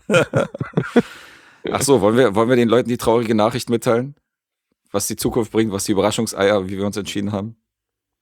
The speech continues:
Speaker 1: Dass wir Überraschungseier abschaffen.
Speaker 2: Ja, wir müssen die Überraschungseier abschaffen. Äh, Lee, äh, fürchtet hier so ein Kinderbecken, Kinderschwimmbecken, wo die Überraschungseier drin schwimmen
Speaker 1: Ja.
Speaker 2: und kann dann nicht mehr durchs Zimmer laufen.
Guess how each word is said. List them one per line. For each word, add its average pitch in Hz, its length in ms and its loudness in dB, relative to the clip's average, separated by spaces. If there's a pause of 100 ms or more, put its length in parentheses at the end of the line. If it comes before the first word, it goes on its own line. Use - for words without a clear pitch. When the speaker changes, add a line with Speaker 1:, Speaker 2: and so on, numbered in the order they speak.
(100)
Speaker 1:
Dass 92 220 -2
wir 98 180 4
Überraschungseier 85 680 0
abschaffen. - 460 -6 (480)
Speaker 2:
Ja, 90 160 0
wir 92 100 -2
müssen 110 220 0
die 98 60 2
Überraschungseier 90 480 0
abschaffen. 82 420 -4
Äh, 78 180 0
Lee, 90 360 -2
äh, 85 200 0
fürchtet 98 400 -2
hier 98 160 0
so 85 100 -2
ein 82 120 -6
Kinderbecken, 92 720 0 (340)
Kinderschwimmbecken, 85 880 0
wo 82 100 0
die 85 100 -2
Überraschungseier 85 560 -2
drin 82 200 0
schwimmen 87 280 -2
Speaker 1:
Ja. 87 40 -4
Speaker 2:
und 85 200 -6
kann 92 160 -2
dann 92 80 0
nicht 87 140 -6
mehr 90 80 -2
durchs 87 300 -4
Zimmer 95 180 0
laufen. 87 340 -4